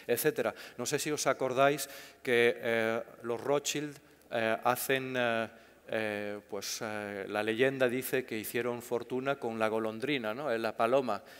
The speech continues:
que antes que cualquier otra supieron que, eh, u-, eh, la, la derrota de, de Napoleón, ¿no? Y eso, obviamente, pues, lo, lo utilizaron o lo intentaron utilizar, eso dice la leyenda, en realidad es más complicado que eso. Obviamente, ahora estamos en procesos de velocidad de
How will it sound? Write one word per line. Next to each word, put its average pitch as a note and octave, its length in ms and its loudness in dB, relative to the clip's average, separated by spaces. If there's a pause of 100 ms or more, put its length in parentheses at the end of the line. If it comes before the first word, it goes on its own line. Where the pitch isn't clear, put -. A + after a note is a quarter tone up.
(160)
que A2 320 0
antes B2+ 460 -2 (120)
que B2 180 -2
cualquier C3 400 -2
otra C3+ 220 -4
supieron B2+ 580 -4 (320)
que, A2+ 580 0
eh, G2+ 580 -4
u-, A2 220 -10
eh, G2+ 460 -12
la, A2+ 200 -2
la A2+ 140 0
derrota A#2 420 2
de, A#2 280 2
de A2 160 -6
Napoleón, A2 600 -2
¿no? A#2 140 -8
Y G#2+ 100 -6
eso, B2+ 200 -4
obviamente, A#2+ 440 -6
pues, A2 160 -10
lo, G2+ 200 -8 (300)
lo A2 120 -4
utilizaron A#2 600 -4
o A#2 40 -6
lo A2 80 -6
intentaron A2 560 -6
utilizar, A#2+ 500 -4
eso B2+ 220 -6
dice B2 180 -6
la B2 100 2
leyenda, A2+ 500 -2
en G2+ 60 -8
realidad A#2+ 160 2
es B2+ 60 -2
más B2+ 160 -4
complicado A2 500 -6
que A#2 80 -8
eso. G#2 220 -12 (420)
Obviamente, C3+ 400 0
ahora C3 120 0
estamos C3+ 340 -4
en B2+ 100 -8
procesos A#2+ 500 -6
de A2 100 -4
velocidad A2 520 -4
de A2+ 220 -2